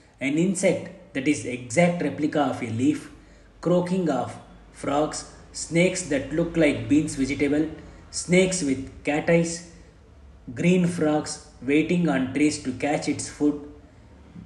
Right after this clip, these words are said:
Many such things made this half an acre plot a mesmerizing world.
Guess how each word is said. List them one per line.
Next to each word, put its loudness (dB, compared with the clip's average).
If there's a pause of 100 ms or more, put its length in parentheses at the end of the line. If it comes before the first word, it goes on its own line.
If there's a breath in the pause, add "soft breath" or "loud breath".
(200)
Many 4
such 2
things -2 (140)
made 0
this 2 (100)
half 0
an 4
acre -2 (120)
plot -2 (280 loud breath)
a -6
mesmerizing 0
world. -6